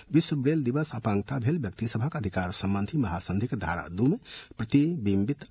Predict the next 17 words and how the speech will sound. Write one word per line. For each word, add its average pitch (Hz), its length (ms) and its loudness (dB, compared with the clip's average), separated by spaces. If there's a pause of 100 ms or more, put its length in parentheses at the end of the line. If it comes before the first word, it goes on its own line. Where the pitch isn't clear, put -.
(120)
भेल 120 240 2
अनुसार - 400 -6 (300)
शिक्षा, - 400 -4 (160)
अभिव्यक्ति 92 540 -2 (160)
आ 92 80 -4
विचार 98 380 -2
के - 120 -2
स्वतंत्रताक 98 680 -2
संग 135 240 0 (100)
सामाजिक 95 480 -2
समावेशीकरण 101 840 -2
के 139 160 -4
संदर्भ 85 380 -4
में - 600 -2
ब्रेल 131 300 2 (160)
आवश्यक - 520 -4
अछि। - 220 -14